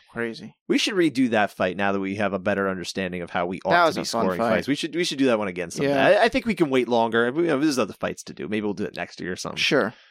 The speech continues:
Speaker 2: I think that would be fun. Uh, but yeah, I mean, uh, you know, let's move on. Of course, we do have one more fight, and the main event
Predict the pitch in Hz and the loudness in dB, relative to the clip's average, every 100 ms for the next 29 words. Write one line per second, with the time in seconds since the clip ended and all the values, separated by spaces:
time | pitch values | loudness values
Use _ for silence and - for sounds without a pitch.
0 | _ _ - 107 104 98 92 87 - 87 | _ _ -6 -4 -2 0 -2 -4 -8 -10
1 | 87 - _ - _ 101 107 107 98 110 | -10 -16 _ -20 _ -2 0 0 0 2
2 | 123 117 - 160 233 214 135 123 - 104 | 2 2 0 2 4 6 4 0 -4 -8
3 | 85 117 349 196 220 208 233 196 175 185 | -8 -6 -2 2 2 2 4 6 4 0
4 | _ _ - - 151 143 123 147 135 117 | _ _ -10 2 2 2 -4 0 0 -2
5 | 107 123 180 202 107 98 98 98 139 _ | -2 0 2 2 0 0 0 0 0 _
6 | _ _ 139 156 147 151 175 190 180 160 | _ _ -2 2 0 4 2 4 4 4
7 | 127 117 117 - | 4 2 -2 -10